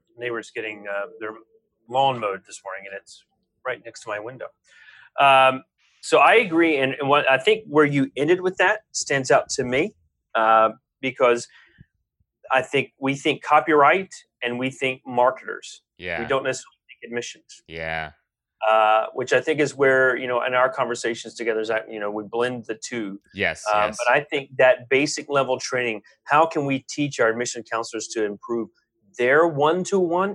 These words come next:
Speaker 1: email engagement when they start answering questions that someone asks, to embed some of that language and changing that, uh, those answers in terms of the experience and using those types of adjectives?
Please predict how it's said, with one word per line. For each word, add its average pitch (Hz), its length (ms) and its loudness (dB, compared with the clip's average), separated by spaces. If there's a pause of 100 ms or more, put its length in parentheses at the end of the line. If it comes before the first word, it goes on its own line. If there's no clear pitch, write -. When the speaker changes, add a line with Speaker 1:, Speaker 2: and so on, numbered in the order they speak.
Speaker 1:
email 190 380 0
engagement 185 640 -4 (640)
when 127 140 -8
they 135 120 2
start 139 300 2 (100)
answering 147 460 -4
questions 143 580 -6
that - 140 -6
someone - 400 -8
asks, 135 520 -4 (360)
to 139 120 -6
embed 127 440 2
some 147 240 -4
of 135 80 -2
that 135 180 0
language 131 420 -6
and 110 140 -10
changing 131 560 -6
that, 120 240 -2 (180)
uh, 110 180 0 (180)
those 120 280 -4
answers 120 360 -8
in 113 100 -10
terms 117 260 -8
of 107 140 -4 (300)
the 117 100 -6
experience 127 840 -4
and 110 120 -8
using 120 300 -8
those 117 240 -2
types - 300 -4
of 117 80 -6
adjectives? 135 520 -4